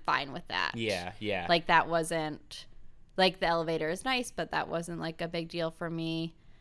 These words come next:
Speaker 1: Um,
Speaker 2: So you'd be good on one of those H G T V shows. Your wish list isn't too crazy big.
Speaker 1: Yeah, no.
Speaker 2: Yeah.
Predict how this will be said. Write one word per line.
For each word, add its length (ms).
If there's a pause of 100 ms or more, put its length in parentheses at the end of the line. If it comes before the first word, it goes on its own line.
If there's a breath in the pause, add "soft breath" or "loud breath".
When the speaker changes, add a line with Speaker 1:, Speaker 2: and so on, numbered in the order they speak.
(160)
Speaker 1:
Um, 380
Speaker 2:
So 80
you'd 120
be 120
good 240
on 160
one 120
of 100
those 280
H 300
G 180
T 260
V 240
shows. 640
Your 200
wish 260
list 240
isn't 300
too 180
crazy 400
big. 340
Speaker 1:
Yeah, 360
no. 340
Speaker 2:
Yeah. 80